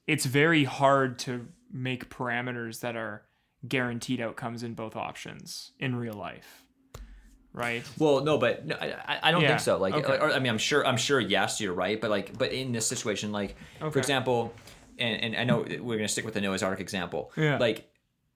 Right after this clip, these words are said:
Speaker 2: there's two situations. Either he starts working on the ark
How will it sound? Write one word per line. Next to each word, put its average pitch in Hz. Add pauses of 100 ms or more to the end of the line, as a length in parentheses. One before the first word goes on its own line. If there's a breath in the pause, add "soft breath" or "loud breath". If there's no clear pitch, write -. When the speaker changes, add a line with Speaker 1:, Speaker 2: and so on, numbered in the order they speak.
Speaker 2:
there's 131
two 151
situations. 107
Either 120
he 113
starts 120
working 120
on 107
the 98
ark 92